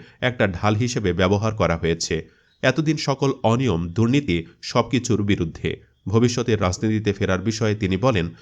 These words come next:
"এই মুহূর্তে আমি frankly খুব হতাশ। আমি কোনো ভালো কিছু দেখছি না। এটা তো একটা পচন ধরা দল।"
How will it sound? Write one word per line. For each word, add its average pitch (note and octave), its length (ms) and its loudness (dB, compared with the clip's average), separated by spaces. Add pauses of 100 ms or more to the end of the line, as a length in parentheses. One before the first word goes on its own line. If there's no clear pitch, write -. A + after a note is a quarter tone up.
(180)
"এই A#2+ 120 4
মুহূর্তে A#2+ 520 2
আমি A2 360 0 (240)
frankly C3 520 0 (220)
খুব B2 200 4
হতাশ। - 540 -2 (280)
আমি B2 200 4
কোনো C#3 220 2
ভালো G#2 300 0
কিছু A#2 260 0
দেখছি F2+ 340 -2
না। D#2+ 160 -4 (320)
এটা D3+ 200 2
তো D#3 80 2
একটা D#3 280 0
পচন A2 380 2
ধরা F#2+ 260 0
দল।" D#2+ 240 -2